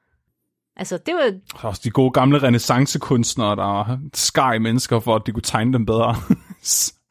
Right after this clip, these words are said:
Speaker 2: Altså med anatomi og... Øh, var det ikke Da Vinci?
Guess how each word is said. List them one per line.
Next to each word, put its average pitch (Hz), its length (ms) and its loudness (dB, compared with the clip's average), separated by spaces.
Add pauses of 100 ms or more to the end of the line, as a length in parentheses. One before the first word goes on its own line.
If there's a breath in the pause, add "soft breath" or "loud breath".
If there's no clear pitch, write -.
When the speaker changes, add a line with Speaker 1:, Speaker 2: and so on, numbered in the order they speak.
(840 loud breath)
Speaker 2:
Altså 120 140 0
med 131 100 4
anatomi 127 560 2
og... 110 560 0
Øh, 110 200 -2 (500)
var 123 80 -4
det 139 60 -2
ikke - 60 -8
Da 160 120 -2
Vinci? 143 380 -6